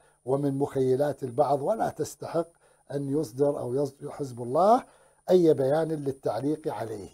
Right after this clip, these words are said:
وأي كلام من هذا القبيل هو بهتان وكذب.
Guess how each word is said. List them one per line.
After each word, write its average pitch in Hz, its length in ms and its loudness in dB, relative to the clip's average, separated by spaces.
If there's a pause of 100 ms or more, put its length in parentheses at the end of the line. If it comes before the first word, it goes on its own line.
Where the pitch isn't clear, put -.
(140)
وأي 190 340 6
كلام 185 640 6
من 135 160 -4
هذا 175 260 6
القبيل 196 580 4 (760)
هو 175 180 8
بهتان 160 920 -4 (500)
وكذب. 139 1900 2